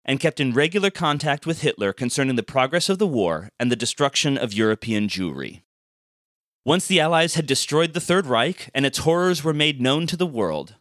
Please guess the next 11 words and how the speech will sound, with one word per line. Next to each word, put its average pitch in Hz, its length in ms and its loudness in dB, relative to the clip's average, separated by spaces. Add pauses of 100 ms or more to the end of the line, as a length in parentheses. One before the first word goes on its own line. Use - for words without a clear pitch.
(160)
the 143 60 0
Krupp 196 260 0
family 160 380 0
was 139 200 0
implicated 107 600 -2
in 101 140 -2
Germany's 104 480 -2
crimes. - 600 -10 (520)
Gustav 175 380 2
was 180 140 0
indicted 139 500 2